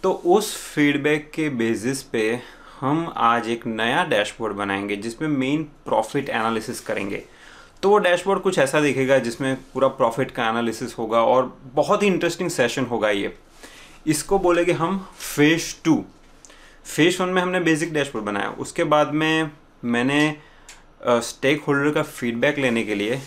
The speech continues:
जब मैंने पावर बीआई की सीरीज की थी, तो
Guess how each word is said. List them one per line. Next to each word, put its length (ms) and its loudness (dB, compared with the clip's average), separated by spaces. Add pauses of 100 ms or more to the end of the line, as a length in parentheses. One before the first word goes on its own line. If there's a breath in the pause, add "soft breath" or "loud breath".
(140)
जब 140 2
मैंने 220 4
पावर 300 4
बीआई 220 2
की 140 -6
सीरीज 340 -4
की 180 -8
थी, 220 -6 (440 loud breath)
तो 420 2